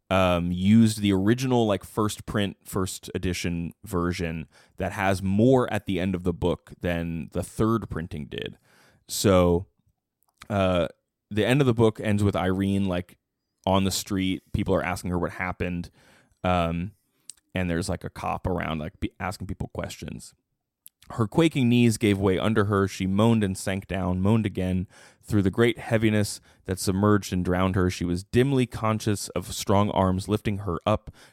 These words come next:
Then everything was dark. And one edition of the book just ended there. And then the version that was the original version, and then the one that I read, says, "Centuries after she heard the strange man saying, 'Death by misadventure, I'm inclined to believe.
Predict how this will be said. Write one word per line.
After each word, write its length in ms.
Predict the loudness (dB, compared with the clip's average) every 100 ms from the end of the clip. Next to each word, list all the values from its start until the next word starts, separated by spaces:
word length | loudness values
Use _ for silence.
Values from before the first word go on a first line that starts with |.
| _
Then 260 | 0 2 0
everything 500 | 0 2 0 0 0
was 200 | 0 -2
dark. 420 | -2 -4 -4 -12 -20 _ _ _
And 180 | 0 4
one 160 | 6 4
edition 320 | 4 2 2
of 40 |
the 60 | 2
book 180 | 2 0
just 160 | -4 0
ended 380 | 0 0 -4 -4
there. 420 | -4 -4 -6 -10 _ _ _ _ _ _ -2
And 160 | 2
then 380 | 4 4 4 2
the 100 | 2
version 560 | 4 4 4 4 2 2
that 260 | 2 0
was 140 | -2 -2
the 80 | 0
original 420 | 2 2 2 2
version, 360 | 2 2 2 -2
and 120 | -2
then 100 | -2
the 80 | -2
one 140 | -2
that 80 | -2
I 140 | -2 -2
read, 340 | -2 -4 -6
says, 500 | -6 -4 -2 -4 -10 _ _
"Centuries 540 | -2 0 0 0 0 -2
after 500 | -4 -2 2 2 0 _ -8
she 200 | -2 2
heard 240 | 2 2
the 60 | -2
strange 420 | -2 0 0 0
man 240 | 0 -2
saying, 460 | -2 -4 -2 -4 -2
'Death 320 | 0 0 2
by 160 | 2 4
misadventure, 800 | 4 2 0 2 2 0 -2 -2
I'm 160 | -2 -4
inclined 420 | -4 -4 -4 -4
to 40 |
believe. 540 | -4 -4 0 0 0